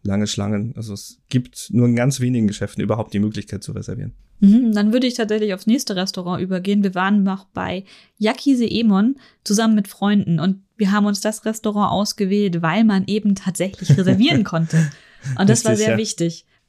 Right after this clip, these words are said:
Speaker 2: Wir waren eine größere Gruppe von sieben Leuten und das waren auch alles Menschen, die ich seit Beginn der Pandemie oder schon früher nicht mehr gesehen habe. Und das war sehr schön, diese Personen noch wieder treffen zu können. Und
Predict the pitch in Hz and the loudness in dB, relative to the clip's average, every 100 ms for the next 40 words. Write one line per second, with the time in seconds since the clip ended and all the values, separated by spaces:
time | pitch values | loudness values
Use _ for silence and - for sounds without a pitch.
0 | _ _ 190 185 220 233 196 202 277 277 | _ _ 0 4 6 4 4 0 0 2
1 | 247 247 247 247 220 208 214 214 190 196 | 0 -4 -6 -2 4 4 4 2 0 0
2 | 247 247 202 196 190 190 196 190 180 208 | -2 0 0 0 -4 -4 -2 -2 -4 -2
3 | 202 196 220 208 190 196 175 180 196 - | 0 0 2 0 0 -4 -4 -2 -4 -10
4 | _ _ _ - 202 208 269 262 226 214 | _ _ _ -2 2 4 4 4 0 2
5 | 208 202 202 226 269 202 196 190 - - | 4 4 4 4 4 2 0 0 -4 -4
6 | 185 170 - 240 247 240 254 _ _ _ | -4 -4 -2 2 2 2 -4 _ _ _
7 | 190 214 226 208 196 185 202 196 175 160 | 4 4 4 0 0 0 0 0 0 -2
8 | 170 180 - 180 _ _ _ _ - 185 | -2 -2 -4 -6 _ _ _ _ -6 -4
9 | - 175 175 165 175 - 170 180 175 170 | -2 -4 -2 -4 -6 -6 -4 -4 -4 -8
10 | 175 - - 190 190 202 185 208 226 220 | -10 -14 -8 -2 0 2 0 -2 -2 -2
11 | 214 214 214 - - 208 214 220 226 _ | -6 -4 -6 -6 -4 2 4 2 -2 _
12 | _ _ _ _ _ - 190 196 196 190 | _ _ _ _ _ -2 2 6 6 6
13 | 190 190 196 - - | 4 2 -2 -10 -16